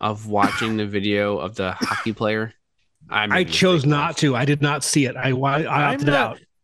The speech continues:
Speaker 3: I don't know what we're talking about, so, uh, why don't you set me up here?
Speaker 2: It's pretty
Speaker 1: There was
Speaker 2: amazing.
Speaker 1: a hockey, there was a hockey player that died in the rink, essentially.
Speaker 3: What?
Speaker 1: He got his
Speaker 3: Okay.
Speaker 1: throat slit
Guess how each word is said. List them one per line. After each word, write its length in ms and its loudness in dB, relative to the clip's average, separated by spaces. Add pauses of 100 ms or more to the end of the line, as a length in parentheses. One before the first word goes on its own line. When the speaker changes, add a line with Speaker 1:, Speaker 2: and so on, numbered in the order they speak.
(120)
Speaker 3:
I 240 0
don't 240 0
know 120 2
what 220 -2
we're 120 -4
talking 480 -2
about, 360 -2
so, 460 0
uh, 300 0
why 140 -4
don't 120 -8
you 80 -10
set 220 -2
me 120 -4
up 160 -2
here? 220 -8 (580)
Speaker 2:
It's 140 2
pretty 240 0
Speaker 1:
There 100 2
was 120 0
Speaker 2:
amazing. 160 -2
Speaker 1:
a 20 0
hockey, 280 -2 (220)
there 120 0
was 100 -2
a 80 2
hockey 320 -2
player 300 -2
that 240 -2 (100)
died 300 0
in 80 -4
the 100 -2
rink, 360 -4 (100)
essentially. 600 -2
Speaker 3:
What? 60 -12 (1080)
Speaker 1:
He 120 -2
got 200 2
his 100 -6
Speaker 3:
Okay. 80 -12
Speaker 1:
throat 260 0
slit 400 0